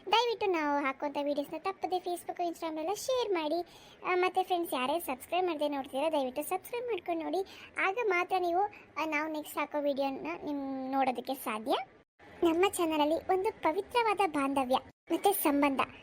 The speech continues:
ಅಣ್ಣ ತಂಗಿ ಸಂಬಂಧ ಆಗಿರ್ಬೋದು, ಗಂಡ ಹೆಂಡತಿ ಸಂಬಂಧ ಆಗಿರ್ಬೋದು, ಎಷ್ಟು ಪವಿತ್ರವಾದದ್ದಲ್ವಾ? ಅಂತ ಸಂಬಂಧಕ್ಕೆ ನಾವು ಜೀವ ಕೊಟ್ಟು ಗೊಂಬೆಗಳ ಮುಖಾಂತರ ನಿಮ್ಮ ಮನ್ಸನ್ನ ಮುಟ್ಟುತ್ತಾ ಇದ್ದೀವಿ. ನಮ್ಮ ಸ್ಟೋರಿ ಬಗ್ಗೆ ನಿಮ್ಮ ಅನಿಸಿಕೆ ಏನಂತ ನಮ್ಗೆ ಕಾಮೆಂಟ್ಸ್ ಮಾಡಿ.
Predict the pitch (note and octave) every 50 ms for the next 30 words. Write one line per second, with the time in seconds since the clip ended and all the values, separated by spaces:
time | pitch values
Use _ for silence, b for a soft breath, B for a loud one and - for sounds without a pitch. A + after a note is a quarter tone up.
0 | B B - D4 D#4 F4 G#4 F#4+ - F4 E4+ D#4+ D#4+ - D#4+ C#4+ C#4 C#4 C#4 C#4
1 | C4 C4 B3+ C#4 C4 C4 C4+ B3+ C4+ C#4 - B B B B B C4+ E4+ D#4+ E4+
2 | F#4+ B4+ A#4 A4+ G4+ F#4+ F#4 F#4+ F4+ - E4+ D4 C#4 C#4+ C#4+ C#4 C4 B3+ B3+ C4
3 | C4 - C4 B3+ B3+ - - - _ _ - - - - - - D4+ F4 E4+ -
4 | - B4 - - D#4+ D#4 E4+ E4 E4 E4 D4+ C#4+ C4+ B3+ C4 B3 C4+ B3 B3 B3
5 | C4 C#4+ _ _ _ - - D#4 F4 F#4+ F#4+ - A#4+ - - E4 D4 D#4 E4+ D#4+
6 | D4 D4 - D#4 D4 C#4+ C4 C4 D4+ E4 C#4 - D#4+ F4 G4 G4+ F#4 E4+ - D4+
7 | C4 C4 - D#4+ C4+ D4+ - _ _ _ - - - D4 D4+ E4 F#4 F#4 E4+ D#4+
8 | D4+ D4 C4+ - C#4+ C4 C4 B3 D4 D4+ C4+ B3 C4+ _ _ _ - F4+ F4+ F#4
9 | G4 F#4 E4 C#4 C4 C#4+ E4 - F#4 E4 F4+ F#4 E4 D4+ C#4 - D4 - C#4+ B3+
10 | B3 B3 A#3+ G#3 - - _ _ - - - - E4 D#4+ D#4 D4+ E4+ G#4 B4+ A#4+
11 | - - F4+ E4 D#4+ D#4+ C4+ D4 C#4+ C4+ D4+ D4 C#4+ D4 - - D#4 E4 F4 F#4+
12 | G#4 G4 - D4+ E4 E4 - D#4+ - - - - D4 D4 C#4+ C4+ C4+ C#4 E4 D4+
13 | C#4 - - - - D#4+ D4+ D4+ D#4+ D#4+ - D#4 C4+ C4+ C#4 C#4 C4+ - C#4 B3
14 | A#3 A3+